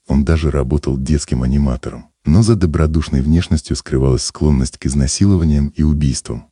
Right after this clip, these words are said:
Прежде чем попасть в руки правосудия, Гейси успел отправить на тот свет тридцать три человека.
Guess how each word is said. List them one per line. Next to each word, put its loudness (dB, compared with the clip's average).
Прежде -2
чем -4
попасть -4
в -6
руки -2
правосудия, -2
Гейси 0
успел -4
отправить -2
на -2
тот -2
свет -2
тридцать -4
три -4
человека. -4